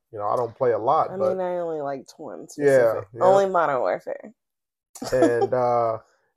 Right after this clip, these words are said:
Speaker 1: you know, um, and it, and, I mean, it doesn't even have to be game. It could just be, you know, maybe a guy likes, uh, going for walks or going to the car show, going to the, uh, uh, you know, monster truck rally,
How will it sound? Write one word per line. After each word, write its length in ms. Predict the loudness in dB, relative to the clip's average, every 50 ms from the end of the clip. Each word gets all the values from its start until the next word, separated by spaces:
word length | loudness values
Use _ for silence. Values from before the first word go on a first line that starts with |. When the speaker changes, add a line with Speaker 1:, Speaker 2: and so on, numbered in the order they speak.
| _
Speaker 1:
you 120 | -10 -8 -6
know, 380 | -4 -4 -4 -2 -4 -4 -6 _ _ _ -12
um, 600 | -8 -6 -6 -4 -4 -4 -6 -6 -8 -10 -16 _ _ _ -4
and 160 | -4 -4 -2 -2
it, 200 | -4 -6 -6 -4
and, 160 | -6 -6 -6 -6
I 60 | -8
mean, 120 | -8 -8 -4
it 80 | 0
doesn't 200 | 0 0 0 0
even 120 | -4 -2 0
have 140 | -2 -2 -2
to 60 | -4
be 120 | -10 -8
game. 260 | -6 -4 -4 -4 -4 -4
It 120 | -6 -8
could 120 | -8 -10
just 220 | -10 -10 -10 -10 -12
be, 120 | -12 -12
you 200 | -10 -10 -10 -8
know, 280 | -8 -6 -6 -8 -10 -10 -10
maybe 220 | -12 -10 -10 -10
a 60 | -8
guy 220 | -4 0 0 0 0
likes, 480 | 0 0 -2 -2 -4 _ _ -20 _ _ _ _ _ _ _ _ _ _ _ _ _ -10
uh, 200 | -8 -8 -8 -8
going 300 | -8 -4 -4 -4 -4 -4
for 160 | -4 -6 -6
walks 540 | -2 2 4 6 6 6 6 4 2 -4 -8
or 60 | -10
going 240 | -4 -2 -2 -2 -2
to 80 | -4 -8
the 60 | -10 -8
car 300 | -4 0 2 2 2 2
show, 400 | 0 -2 -6 -4 -4 -4 -6 -10 -14
going 300 | -12 -8 -6 -6 -6 -6 -8
to 180 | -8 -8 -4
the, 320 | -2 -2 -2 -2 -2 -6 -6 -6 -4
uh, 440 | -4 -4 -4 -4 -4 -4 -4 -2
uh, 20 | -4
you 140 | -4 -6 -10
know, 120 | -10 -10
monster 380 | -8 -2 -2 -2 -2 -2 -8 -20
truck 240 | -14 -10 -10 -8 -6 -4
rally, 340 | -4 -2 -2 -4 -6 -10